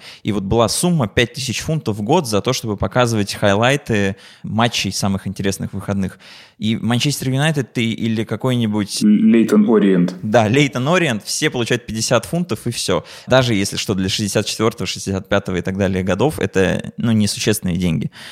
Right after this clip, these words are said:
Speaker 1: Потому что там игрок мог получать двенадцать тысяч фунтов в год.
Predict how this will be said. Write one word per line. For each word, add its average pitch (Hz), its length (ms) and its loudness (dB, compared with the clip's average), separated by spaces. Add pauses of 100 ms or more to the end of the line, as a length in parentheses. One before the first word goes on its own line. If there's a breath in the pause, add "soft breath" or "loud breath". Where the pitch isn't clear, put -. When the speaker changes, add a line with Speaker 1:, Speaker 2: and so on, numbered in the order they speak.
(460 loud breath)
Speaker 1:
Потому 87 220 -2
что - 120 -6
там 87 120 -2
игрок 110 240 2
мог 98 200 -4
получать 95 460 -2
двенадцать 92 380 -4
тысяч - 220 -8
фунтов 85 320 -8
в - 20 -10
год. 85 300 -4